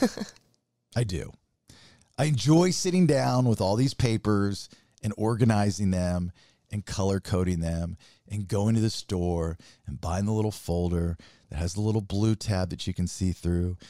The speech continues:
Speaker 2: the little red tab that you can see through, so on and so forth. And then I have this nice big pile of papers.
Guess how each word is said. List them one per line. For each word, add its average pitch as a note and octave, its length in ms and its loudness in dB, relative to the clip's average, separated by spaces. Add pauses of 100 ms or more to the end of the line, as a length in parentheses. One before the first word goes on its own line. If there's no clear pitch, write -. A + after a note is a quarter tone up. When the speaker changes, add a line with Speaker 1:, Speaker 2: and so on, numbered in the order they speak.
(140)
Speaker 2:
the - 80 -8
little E2 260 -2
red G2+ 320 2
tab F#2 300 0
that F2+ 180 -4
you F2 100 0
can E2 140 -6
see F2 280 -4
through, F2 320 -2
so E2 340 -4
on G#2 120 0
and G#2 100 -2
so E2+ 240 -2
forth. - 500 -8 (180)
And F#2 100 -4
then G#2 120 0
I F2 60 0
have F#2+ 220 0
this F#2 220 -2
nice F#2+ 340 0
big A2+ 360 -4 (360)
pile G#2+ 500 0
of D2 120 -6 (240)
papers. - 600 -4